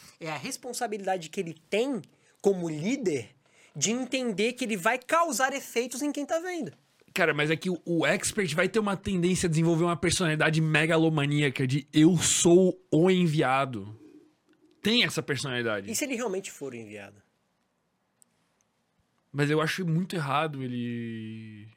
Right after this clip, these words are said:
Speaker 2: Não existe enviado, velho.
Speaker 1: Ah, é? Ó, ah, tá, ente-, mas aí é por causa da tua crença. E se existir um enviado? Ele não pode?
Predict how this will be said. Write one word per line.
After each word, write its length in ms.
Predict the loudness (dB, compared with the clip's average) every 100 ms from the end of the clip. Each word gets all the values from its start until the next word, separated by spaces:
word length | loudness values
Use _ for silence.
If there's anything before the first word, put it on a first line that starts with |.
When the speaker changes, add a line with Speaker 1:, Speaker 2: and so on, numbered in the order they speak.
| _
Speaker 2:
Não 80 | -2
existe 340 | 2 2 2 0
enviado, 420 | 0 0 -2 -6
velho. 180 | -14 -20 -16
Speaker 1:
Ah, 120 | -12
é? 120 | -10
Ó, 280 | -8 -8 -8 -8
ah, 120 | -8
tá, 220 | 0 2
ente-, 240 | 2 -2 -4
mas 220 | -4 -4
aí 200 | -4 -6
é 40 |
por 160 | -8 -10
causa 260 | -8 -6 -8
da 60 |
tua 160 | -8 -10
crença. 540 | -8 -8 -8 -10 -16 _ _
E 60 | -6
se 120 | -4
existir 400 | -4 -8 -12 -14
um 120 | -12 -14
enviado? 440 | -14 -14 -14 -16 -14
Ele 120 | -12
não 120 | -12
pode? 440 | -6 -4 -4 -8